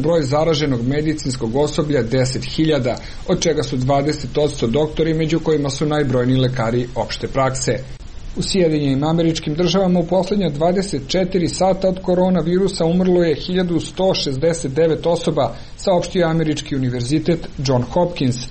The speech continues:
i dodao da je to do sada najveći broj mrtvih za jedan dan u bilo kojoj državi od izbijanja epidemije. Ukupno je od koronavirusa u sad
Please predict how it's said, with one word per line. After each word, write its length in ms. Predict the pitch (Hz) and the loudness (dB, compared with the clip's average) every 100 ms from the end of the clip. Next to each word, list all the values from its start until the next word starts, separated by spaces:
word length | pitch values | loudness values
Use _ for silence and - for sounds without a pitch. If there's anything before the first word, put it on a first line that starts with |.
| - - | -12 -4
i 100 | 185 | -2
dodao 380 | 156 170 170 160 | 2 2 2 0
da 100 | 131 | 0
je 100 | 107 - | -6 -4
to 160 | 139 | -2
do 120 | 123 | -2
sada 300 | 113 151 151 | -2 0 0
najveći 420 | 147 160 175 175 156 | 0 0 0 0 0
broj 220 | 175 170 | 0 2
mrtvih 420 | 175 175 185 160 | 0 0 -2 -2
za 100 | 160 | 0
jedan 340 | 143 156 131 | 0 0 0
dan 260 | 127 170 135 - - - | 0 2 0 -4 -12 -6
u 100 | 196 | -2
bilo 280 | 180 208 196 | 2 2 0
kojoj 220 | 180 175 | 2 2
državi 440 | 147 160 170 165 165 | 2 0 0 2 2
od 120 | 165 | 2
izbijanja 600 | 156 143 135 131 131 135 - | -2 0 0 2 0 0 -2
epidemije. 680 | 147 160 165 160 160 131 - - - - - | 0 2 2 2 2 2 -2 -10 -12 -10 -4
Ukupno 420 | 175 165 151 139 | -2 -2 -2 0
je 60 | 127 | -2
od 100 | 127 | 0
koronavirusa 760 | 143 151 151 156 165 175 - | 0 0 0 2 2 2 2
u 60 | 165 175 | 2 2
sad 220 | 170 160 | 2 0